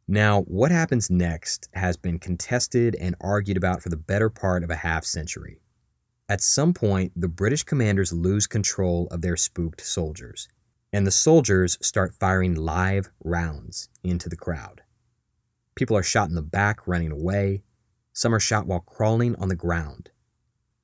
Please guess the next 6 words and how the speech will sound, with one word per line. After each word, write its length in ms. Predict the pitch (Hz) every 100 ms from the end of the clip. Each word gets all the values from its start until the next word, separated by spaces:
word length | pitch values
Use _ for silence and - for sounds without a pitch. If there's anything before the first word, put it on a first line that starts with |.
| 87
Gallons 540 | 87 107 120 127 123 104
of 180 | 104
ink 460 | 87 80 58 - - _ _
have 200 | 85 80
been 140 | 87
spilt 480 | - - 92 87